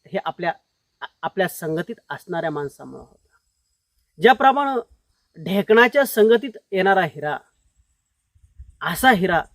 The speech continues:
जो या जगातील सर्वात कठीण पदार्थ आहे, परंतु ढेकणाच्या संगतीत आल्याच्या नंतर तो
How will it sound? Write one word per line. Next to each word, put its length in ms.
जो 80
या 180
जगातील 420
सर्वात 680
कठीण 260
पदार्थ 440
आहे, 120
परंतु 260
ढेकणाच्या 580
संगतीत 520
आल्याच्या 340
नंतर 300
तो 160